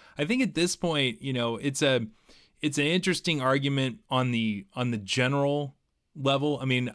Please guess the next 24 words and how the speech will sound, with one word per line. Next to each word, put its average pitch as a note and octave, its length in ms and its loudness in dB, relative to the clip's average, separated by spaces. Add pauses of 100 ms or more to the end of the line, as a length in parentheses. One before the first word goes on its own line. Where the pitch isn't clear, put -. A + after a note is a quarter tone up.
I, C#3 340 0
as A#2+ 200 4
a A#2 80 4
baseball A#2 600 0
super A2 320 -4
geek, G#2+ 380 0
as G2+ 140 -2
you G#2+ 100 -2
well G#2 220 0
know, G#2 280 2
I A2+ 220 2
was C3 160 -2
really C3 380 6
excited A#2+ 560 2
to F#2+ 60 -2
see A2+ 300 0
the A2+ 100 -2
Braves A2 460 -2
play G#2+ 400 0
in G#2+ 120 -2
Oakland, A2+ 440 0
but A#2+ 100 -4
that's C#3+ 240 0
'cause, A#2+ 420 0